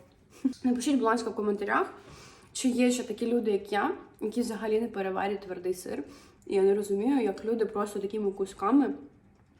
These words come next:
його їдять. Це для мене жах. Але коли бачу, як їдять цей сир пл-, з плесенью, мені просто шкода цих людей, бо це жахливий смак. Я от не, не, ну, я в шоці.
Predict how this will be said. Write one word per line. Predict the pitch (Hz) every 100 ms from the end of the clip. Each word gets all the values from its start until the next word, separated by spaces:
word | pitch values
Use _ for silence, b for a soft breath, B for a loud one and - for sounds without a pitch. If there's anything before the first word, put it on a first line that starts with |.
| - -
його | 247 247
їдять. | 247 269 269 240 226 220 -
Це |
для | 208 226
мене | 247 262 262
жах. | 247 233 240 - B B 330 285
Але | 220 226
коли | 240 240 247
бачу, | 233 240 233
як | 208 -
їдять | 220 214 220 226 220
цей | - 202
сир | - 208 -
пл-, | 208
з | -
плесенью, | - 220 254 359 294 220 190 185
мені | 208 208 220
просто | 226 247 -
шкода | 247 - 190 202
цих | - -
людей, | 196 190 285 339 B B -
бо | - 208
це | 208 240 247
жахливий | 220 214 208 - 208 190
смак. | 190 - 185 180 - - b b b b -
Я | 214 254
от | 247
не, | 220 214
не, | 220 233 233
ну, | 240 220
я | 208
в | 220
шоці. | - 175 170